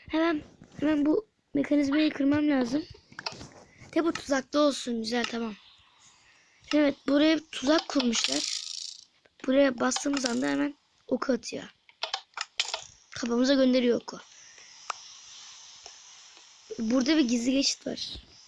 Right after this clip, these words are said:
Tıklayalım şunu bir. Şuna tıklayalım.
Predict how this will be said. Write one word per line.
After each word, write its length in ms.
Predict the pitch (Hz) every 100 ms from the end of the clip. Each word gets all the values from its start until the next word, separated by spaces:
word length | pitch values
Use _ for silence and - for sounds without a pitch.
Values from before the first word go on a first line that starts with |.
| - - - - - - - - - - -
Tıklayalım 400 | - - 277 285
şunu 220 | 262 226 240
bir. 140 | 285 - _ _ - - _ - - - - - - - - _ _ _ _ - - - _ - - - - - - - _ _ - - - - - - - -
Şuna 260 | 277 285
tıklayalım. 340 | 247 269 269